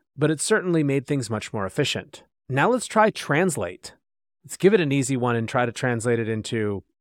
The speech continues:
Arabic. Now, the problem, of course, is not speaking Arabic, at least not speaking Arabic well. I don't know how well the translation did. But especially as a compliment to all of the auto-dubbing features that are coming out on things like YouTube, this is a really powerful update.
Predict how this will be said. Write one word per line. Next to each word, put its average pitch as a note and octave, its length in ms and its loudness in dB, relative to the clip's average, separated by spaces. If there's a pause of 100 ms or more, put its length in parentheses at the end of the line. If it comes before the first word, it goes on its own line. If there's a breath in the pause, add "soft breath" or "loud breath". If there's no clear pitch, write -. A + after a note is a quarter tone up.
Arabic. G2+ 500 0 (120)
Now, C3+ 120 2
the A#2 80 2
problem, C#3 260 4
of B2 140 -4
course, B2 320 -2
is A2+ 180 -4
not C#3 180 -2
speaking C#3 360 -6
Arabic, C3+ 380 0
at A2+ 120 -4
least B2 180 -4
not A#2+ 120 -2
speaking B2 340 -8
Arabic A2 320 -2
well. C3 360 2 (280)
I C#3 40 0
don't C#3+ 140 4
know C#3 80 4
how A#2+ 120 2
well A#2+ 160 2
the G#2+ 80 -4
translation A#2 580 -2
did. F#2 280 -8 (320)
But D#3+ 100 2
especially A3+ 360 2
as G#3+ 80 -2
a G#3 60 0
compliment D#3 440 0
to D#3+ 100 -2
all C#3 220 0
of C3+ 80 0
the A#2+ 140 -4
auto-dubbing D3+ 520 2
features F#3 320 -2
that F#3 100 0
are F#3 60 0
coming F3 280 0
out F3+ 160 4
on E3+ 100 2
things F3+ 220 -2
like F#3 140 0
YouTube, F#3 480 0 (160)
this E3+ 160 0
is E3+ 100 -6
a E3+ 80 2
really C3 320 2
powerful G#2 600 -2
update. - 540 -2